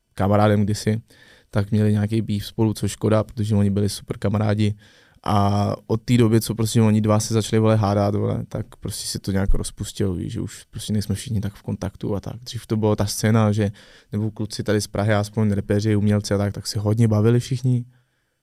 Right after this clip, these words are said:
Pak se stala nějaká píčovina a už se to jakoby, a já jsem zrovna takový člověk, že jsem dost uzavřený, víš, nechodím za nikoho a tak, jsem svůj, mám svoje věci, nedělám moc featy ani, víš, že nehledám tam, tam.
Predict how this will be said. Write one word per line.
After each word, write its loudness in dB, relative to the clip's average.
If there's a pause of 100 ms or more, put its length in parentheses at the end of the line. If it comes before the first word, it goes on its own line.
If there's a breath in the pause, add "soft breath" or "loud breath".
Pak -8
se -6
stala 2
nějaká 0
píčovina 0
a 2
už -4
se -6
to -4
jakoby, -6 (960)
a -4
já 2
jsem 0
zrovna 2
takový 0
člověk, 2
že -2
jsem 0
dost 2
uzavřený, 2
víš, -4
nechodím 0
za 0
nikoho 0
a -4
tak, -2
jsem -2
svůj, 0
mám -4
svoje -2
věci, -4 (480 loud breath)
nedělám 6
moc 4
featy -2
ani, 2
víš, 0
že 0
nehledám 0
tam, -4
tam. -4